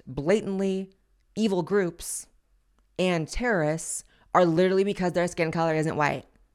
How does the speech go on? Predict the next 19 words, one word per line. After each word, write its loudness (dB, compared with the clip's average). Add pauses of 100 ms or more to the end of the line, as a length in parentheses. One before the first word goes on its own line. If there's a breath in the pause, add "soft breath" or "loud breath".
(500 soft breath)
It 4
sounds -2
stupid -4
and 0
it -2
sounds -2
like -2
I'm -2
oversimplifying -4
something, -8 (240 soft breath)
but 0
you -4
gotta 2
remember -4
we're -2
talking -8
about -6
simple -6
bitches. -8